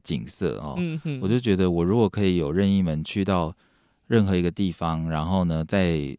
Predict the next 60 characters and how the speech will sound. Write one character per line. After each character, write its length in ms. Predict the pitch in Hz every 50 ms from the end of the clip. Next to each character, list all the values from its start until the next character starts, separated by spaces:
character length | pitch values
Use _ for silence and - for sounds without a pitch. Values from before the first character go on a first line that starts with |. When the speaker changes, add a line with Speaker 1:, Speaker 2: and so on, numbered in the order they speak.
| - -
Speaker 1:
放 240 | - - 110 101 95
上 220 | 90 104 92 87
竹 160 | - 80 80 80
蜻 200 | - 98 92 92
蜓， 220 | - - 64 64
然 160 | 67 67 73 78
后 120 | 85 82
可 100 | - 87
以 60 | 78
让 160 | 78 92 87
我 120 | 78 71 71
飞 200 | - - 87 85
起 160 | - - 78
来 120 | 60 60
看 240 | - - 98 90 82
到 220 | 80 85 82 78 76
这 100 | - 80
个 220 | 80 73 69 69
壮 220 | - - 92 85
阔 120 | 82 - 90
的 80 | 82
美 240 | 73 71 - 60 58
景 240 | - - - 58 50 - _ _ _ _ - 131 123
的 100 | 143 -
话， 240 | 80 90 78 67 - -
Speaker 2:
嗯。 60 | - _ _ _ _ 98
Speaker 1:
我 60 | 85
觉 160 | 82 - -
得 120 | 98 101
就 480 | 185 - 220 208 180 - - 69 - - _ _
非 180 | _ - 107 101
常 180 | - 92 82 80
完 160 | 78 73 73
美 220 | 82 87 76 58
啦。 260 | 52 60 60 67 82 101 - _
哦， 140 | 175 165 156
Speaker 2:
嗯 60 | 151
哼。 100 | 151 143 -
Speaker 1:
那 160 | - 131 123
这 140 | 123 147 135
个 100 | 127 104
跟 180 | 120 113 117
其 140 | 113 - 98
他 160 | 92 98 101
道 180 | - 110 104 98
具 140 | 98 104 92
不 160 | - 104 98
一 60 | 90
样 100 | 92 90
的 80 | 87 80
地 140 | 90 87
方 180 | 82 85 82 82
是， 140 | 80 92 90
这 160 | - 156 156
两 200 | 120 98 76 73
个 80 | 73 80
道 220 | - 107 98 95
具 160 | 92 98 90
是 240 | 87 92 101 95 82 - -
最， 500 | - 139 139 120 107 95 85 78 71